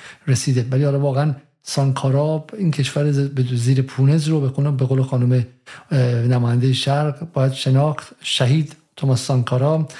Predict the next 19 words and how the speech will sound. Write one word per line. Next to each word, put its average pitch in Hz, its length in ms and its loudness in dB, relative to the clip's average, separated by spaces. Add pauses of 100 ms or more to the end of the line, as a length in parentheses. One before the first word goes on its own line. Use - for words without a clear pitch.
(280)
کسی 139 260 -2
که، 139 440 -2 (100)
اه، 123 540 -2
ما 113 240 -2
در 123 140 0
ایران 135 520 0 (360)
باید 127 160 0
ازش 131 220 0
بسیار 135 380 -2
بیاموزیم 135 840 0
و، 120 320 0 (580)
و 156 40 -2
واقعاً 123 500 0
ب-، 147 480 -6
شرم‌آوره 127 540 0
که 110 380 -6
این 139 100 0
کسانی 120 340 -2
که 120 320 -2